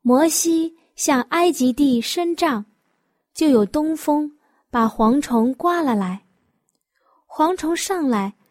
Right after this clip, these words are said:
甚是厉害，以前没有这样的，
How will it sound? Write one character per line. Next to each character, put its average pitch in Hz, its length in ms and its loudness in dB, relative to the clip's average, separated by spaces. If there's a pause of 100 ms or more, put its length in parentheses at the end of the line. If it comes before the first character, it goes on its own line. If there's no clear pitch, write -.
(340)
甚 415 300 -2
是 311 200 0
厉 254 240 2
害， 208 340 -4 (720)
以 254 180 0
前 302 280 0
没 320 180 2
有 359 140 4
这 247 240 2
样 202 220 0
的， 185 200 -2